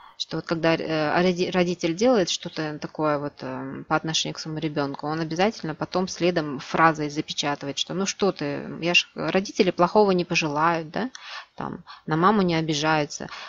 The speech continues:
А, кстати говоря, если позволите, щас немножко уйду опять-таки в сторону, но опять-таки это будет ответом на вопрос. А, в одной из консультаций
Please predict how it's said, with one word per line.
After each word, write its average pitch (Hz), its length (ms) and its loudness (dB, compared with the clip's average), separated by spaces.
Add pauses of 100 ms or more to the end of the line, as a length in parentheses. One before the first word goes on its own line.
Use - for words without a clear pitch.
(140)
А, - 340 0
кстати 202 340 2
говоря, 196 300 4
если 202 340 2
позволите, 165 560 -4
щас - 200 -8
немножко 165 400 -4
уйду 165 280 -2
опять-таки 156 500 -4
в - 40 -8
сторону, 247 440 0
но 170 120 -2
опять-таки 175 480 -2
это 160 120 -8
будет 160 220 -6
ответом 160 440 -2
на 143 80 -6
вопрос. 147 520 -6 (800)
А, 165 380 -8
в 160 60 -4
одной 202 240 0
из 226 80 -8
консультаций 214 920 2